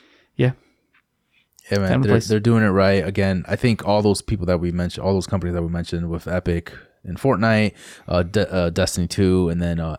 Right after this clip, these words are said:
Speaker 2: Apex as well. They're, they're all doing it right because they're giving you content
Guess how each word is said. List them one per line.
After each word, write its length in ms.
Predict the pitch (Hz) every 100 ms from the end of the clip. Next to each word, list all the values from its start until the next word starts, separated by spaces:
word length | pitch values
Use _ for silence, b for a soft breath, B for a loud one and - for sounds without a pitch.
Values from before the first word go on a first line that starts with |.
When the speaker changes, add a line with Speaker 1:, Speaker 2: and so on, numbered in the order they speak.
| -
Speaker 2:
Apex 380 | 95 87 76
as 140 | 76 71
well. 320 | 85 82 78
They're, 220 | 82 80 82
they're 180 | 92 82
all 180 | 113
doing 300 | 123 113 107
it 40 | 90
right 280 | 82 92 82
because 340 | 87 90 82
they're 100 | 92
giving 380 | 85 98 98 104
you 120 | 104
content 640 | 95 - 90 90 117 123